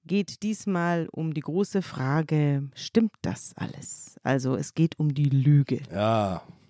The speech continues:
Speaker 2: Ja,
Speaker 1: Die Lüge spielt
Speaker 2: großes
Speaker 1: ja in der
Speaker 2: Thema.
Speaker 1: Kriminalität die Hauptrolle. Denn sie ist ja jedem anderen Verbrechen mit angeheftet. Also jeder Mörder lügt, um zu entkommen.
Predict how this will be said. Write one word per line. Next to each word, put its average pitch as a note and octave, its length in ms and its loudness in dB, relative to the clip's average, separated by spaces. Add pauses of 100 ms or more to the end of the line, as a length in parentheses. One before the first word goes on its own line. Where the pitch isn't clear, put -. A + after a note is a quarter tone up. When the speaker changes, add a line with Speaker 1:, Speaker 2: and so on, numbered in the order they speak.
(500)
Speaker 2:
Ja, F3+ 200 4
Speaker 1:
Die G3+ 80 6
Lüge B3 200 4
spielt - 240 0
Speaker 2:
großes G2+ 140 2
Speaker 1:
ja F#3 60 4
in G3+ 120 6
der F3 160 2
Speaker 2:
Thema. - 60 -14
Speaker 1:
Kriminalität D#3+ 1080 -2
die C#3+ 100 -4
Hauptrolle. E3 580 0 (920)
Denn E3+ 200 4
sie D#3+ 140 -6
ist D3+ 260 -6
ja E3 220 4 (100)
jedem G#3+ 280 2
anderen D#3+ 560 2
Verbrechen D#3 680 -2
mit F#3 220 0
angeheftet. E3 1040 2
Also D3 200 -10
jeder D#3+ 340 -2
Mörder D3+ 480 0
lügt, F3+ 460 2
um D3+ 180 -4
zu - 120 -10
entkommen. F3+ 640 -4